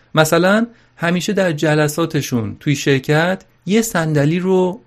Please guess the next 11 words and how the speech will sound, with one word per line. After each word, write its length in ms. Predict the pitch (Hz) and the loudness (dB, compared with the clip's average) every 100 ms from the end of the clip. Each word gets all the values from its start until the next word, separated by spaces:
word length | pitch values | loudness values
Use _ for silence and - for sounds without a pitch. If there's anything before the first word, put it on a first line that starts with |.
| - | -2
عمدن 460 | 139 147 147 180 | 2 4 4 2
خالی 360 | - 143 131 143 | 0 2 4 4
نگه 380 | 117 104 104 107 | 2 2 -2 -2
می‌داشتن 560 | 104 98 - 104 90 - _ _ _ _ _ | -4 -4 -6 -8 -8 -14 _ _ _ _ _
و 40 | 160 | 2
اون 300 | 175 220 220 | 4 2 2
جای 300 | - 180 214 | 2 0 0
خالی 480 | - 165 147 170 175 | 0 2 2 2 0
نماد 400 | 156 135 147 147 | 0 2 2 2
مشتری 540 | 131 110 - 104 101 | 0 -4 -4 -4 -4
بود. 220 | 110 - | -6 -14